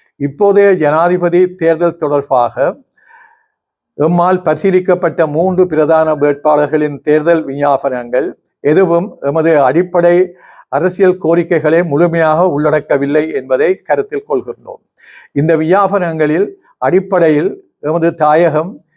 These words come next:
தேசியம், தன்னாட்சி, சுயநிர்ணயம் என்ற எமது அடிப்படை கோட்பாடுகளில் எந்தவித விட்டுக் கொடுப்பும் இல்லாத வகையில் ஐக்கிய மக்கள் கூட்டணி வேட்பாளர் சஜித் பிரேமதாசாவின்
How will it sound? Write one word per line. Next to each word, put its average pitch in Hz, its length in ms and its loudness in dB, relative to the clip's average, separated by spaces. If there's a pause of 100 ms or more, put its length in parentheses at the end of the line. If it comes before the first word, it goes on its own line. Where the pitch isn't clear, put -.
(160)
தேசியம், 170 560 0 (420)
தன்னாட்சி, 165 560 -2 (240)
சுயநிர்ணயம் 156 880 0
என்ற 147 280 0
எமது 151 360 0
அடிப்படை 156 480 -2
கோட்பாடுகளில் 139 840 -2 (420)
எந்தவித 185 460 2
விட்டுக் 147 360 -2
கொடுப்பும் 160 500 -4
இல்லாத 160 440 2
வகையில் 135 500 -2 (400)
ஐக்கிய 202 340 0
மக்கள் 190 340 0
கூட்டணி 165 440 -4
வேட்பாளர் 151 640 0
சஜித் 151 300 -2
பிரேமதாசாவின் 147 880 -2